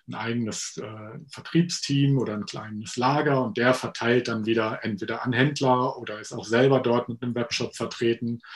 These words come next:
Und das Beispiel Südkorea ist ein schönes, weil wir da einen auch ganz starken und auch sehr, sehr langjährigen Partner haben.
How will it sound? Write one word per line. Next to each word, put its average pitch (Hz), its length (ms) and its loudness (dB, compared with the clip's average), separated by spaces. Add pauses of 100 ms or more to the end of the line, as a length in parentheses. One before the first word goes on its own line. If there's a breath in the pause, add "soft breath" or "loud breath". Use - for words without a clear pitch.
(220 loud breath)
Und 120 100 -6
das 107 120 -4
Beispiel 120 400 4
Südkorea 123 600 4
ist - 120 2
ein 127 80 0
schönes, 131 400 6
weil 113 140 0
wir 107 80 2
da 104 140 -2
einen 110 120 -4
auch - 220 -14
ganz 117 220 -2
starken 131 500 4
und 110 160 -4
auch 104 120 -8
sehr, 120 240 -4
sehr 110 320 -4 (360 loud breath)
langjährigen 151 680 8
Partner 135 400 2
haben. 127 400 2